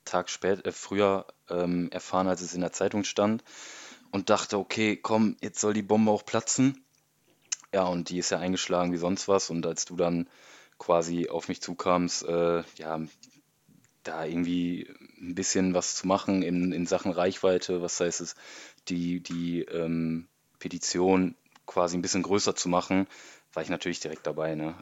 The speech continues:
Ähm, jeder weiß, wie es um T-, Schalke stand. Ähm, und man konnte nicht ins Stadion, man konnte seinem Unmut irgendwie keine Luft machen.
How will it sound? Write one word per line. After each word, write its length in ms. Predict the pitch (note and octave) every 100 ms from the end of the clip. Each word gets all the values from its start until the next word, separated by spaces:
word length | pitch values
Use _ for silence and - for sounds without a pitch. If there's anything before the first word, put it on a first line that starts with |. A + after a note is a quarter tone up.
| -
Ähm, 300 | E2 D#2+ D#2
jeder 240 | F2+ F2
weiß, 260 | E2 F2+ -
wie 40 |
es 100 | F2+
um 120 | F2+ E2+
T-, 120 | -
Schalke 360 | - - F2 -
stand. 440 | - F2+ F#2 F#2+ - - - - _ -
Ähm, 540 | F2+ F2+ F2+ F2+ F2 -
und 480 | - E2+ E2+ E2 - _ _ _ -
man 200 | F2+ E2+
konnte 220 | G2 F#2
nicht 120 | F#2
ins 140 | F2
Stadion, 360 | - F2+ F2+ F#2
man 140 | F2
konnte 240 | F2 F#2+ F#2
seinem 320 | F2 F2+ F2+ -
Unmut 460 | A2 A2 G#2+ - - _
irgendwie 480 | G2+ G2+ G2 G2 - -
keine 200 | G2+ G2
Luft 300 | A2 - G2
machen. 400 | G2 G2 G#2